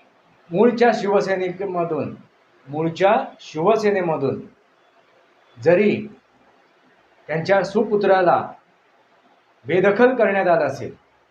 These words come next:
त्याची उचलबांगडी करण्यात आली असेल, तरीसुद्धा जी मूळची शिवसेना आहे त्या शिवसेनेमध्ये सुद्धा जे शिवसैनिक आहेत त्यांच्या मनात सुद्धा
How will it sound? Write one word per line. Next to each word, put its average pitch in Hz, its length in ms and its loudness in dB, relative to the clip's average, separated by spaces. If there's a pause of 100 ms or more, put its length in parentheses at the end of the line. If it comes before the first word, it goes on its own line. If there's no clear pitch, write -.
(120)
त्याची - 260 -10
उचलबांगडी 214 600 0
करण्यात 196 440 0
आली 165 180 0
असेल, 123 360 -8 (1120)
तरीसुद्धा 165 600 0 (1200)
जी 151 60 -8
मूळची 190 420 0
शिवसेना 170 540 0
आहे 123 300 -4 (480)
त्या 185 140 -2
शिवसेनेमध्ये 180 880 0
सुद्धा 175 500 0 (360)
जे 202 100 0
शिवसैनिक 175 680 -2
आहेत 131 320 0 (960)
त्यांच्या 180 580 -2
मनात 170 340 -2
सुद्धा 151 400 -4